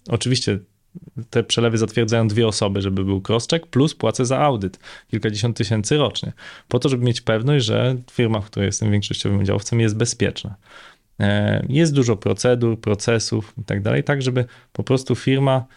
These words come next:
możliwie mogła chodzić samodzielnie. No to daje pewne możliwości, że jeśli postanowię któregoś dnia, że chciałbym już nie zajmować się Escolą, e, zająć się, nie wiem, czy innym biznesem, czy bardziej jeszcze lifestylem,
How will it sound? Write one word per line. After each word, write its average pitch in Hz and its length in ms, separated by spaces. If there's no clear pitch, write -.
możliwie 117 600
mogła 120 320
chodzić 113 360
samodzielnie. 104 520
No 175 120
to 220 120
daje 208 200
pewne 160 260
możliwości, 123 580
że 120 120
jeśli 127 220
postanowię 117 540
któregoś 104 460
dnia, 104 260
że 101 260
chciałbym 110 380
już 101 220
nie 117 400
zajmować 107 600
się - 240
Escolą, 101 680
e, 98 200
zająć 95 340
się, - 140
nie 85 60
wiem, - 160
czy - 120
innym 104 340
biznesem, 92 580
czy 87 420
bardziej 92 420
jeszcze 90 260
lifestylem, 98 800